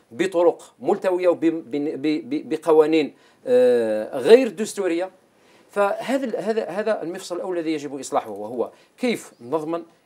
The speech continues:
استقلالية القضاء، وهو، آه، ويتجسد في هيكل ال-، العام والإطار العام اللي يشرف على النظام القضائي، هو المجلس الأعلى للقضاء الذي يترأسه رئيس الجمهورية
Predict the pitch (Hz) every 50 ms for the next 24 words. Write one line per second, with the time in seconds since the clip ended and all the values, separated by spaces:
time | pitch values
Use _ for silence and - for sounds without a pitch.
0 | _ - - - 151 147 - 135 143 143 143 151 131 117 117 - - 120 110 104
1 | 101 - _ _ _ _ - - 175 160 165 175 175 180 180 - - - - 127
2 | 123 120 117 117 117 113 120 139 151 147 139 135 123 143 160 - - 139 139 131
3 | - _ _ _ _ _ - - 180 214 208 - - _ _ _ _ _ _ -
4 | - 104 123 170 202 208 - - 175 170 165 165 - - 131 117 113 117 - 120
5 | 113 110 131 143 160 160 139 131 135 123 117 - - - 143 131 123 113 113 139
6 | 147 135 117 110 113 117 127 156 - 139 - 123 - 156 135 117 117 113 123 120
7 | 120 117 110 147 135 113 - - 135 165 160 135 135 156 190 202 170 165 - -
8 | 143 165 175 175 165 160 - 170 185 196 147 - - _ _ _ _ _ _ _
9 | - 160 147 143 123 131 131 120 - 113 120 - - 135 - 190 185 175 143 131
10 | - 170 165 - 156 139 160 165 147 156 185 190 151 107